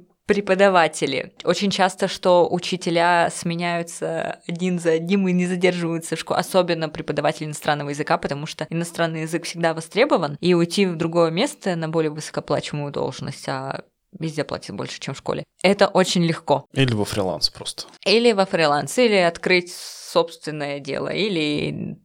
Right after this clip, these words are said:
Speaker 1: не знаю, уйти в Инстаграм, там преподавать, тоже отличная идея. Плюс можно делать отсылку к нашему выпуску про обучение в группе, малой группе или индивидуально, потому что сколько человек в среднем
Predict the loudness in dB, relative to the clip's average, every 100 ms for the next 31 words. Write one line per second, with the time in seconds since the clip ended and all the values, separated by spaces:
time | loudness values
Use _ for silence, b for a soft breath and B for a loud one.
0 | -8 -4 -2 -2 -4 -6 -8 -4 -2 0
1 | -2 -2 -4 -2 0 -2 -4 -6 -4 -4
2 | -10 -8 -6 -6 -4 -4 -4 -4 -4 -6
3 | -6 -6 -6 -8 -6 -6 -8 _ 2 4
4 | 4 4 0 -8 _ 4 4 4 4 6
5 | 4 2 0 2 2 0 2 2 2 0
6 | 2 2 2 0 -4 -4 0 4 6 6
7 | 4 0 -2 0 2 0 2 4 2 0
8 | 0 2 2 4 4 4 4 2 0 -2
9 | -4 -2 0 0 -2 0 4 4 6 4
10 | 2 -2 -4 -2 0 0 -4 -6 -6 -4
11 | -4 -8 0 2 2 -2 -2 -2 0 -2
12 | -4 -10 -2 0 0 -2 -4 -6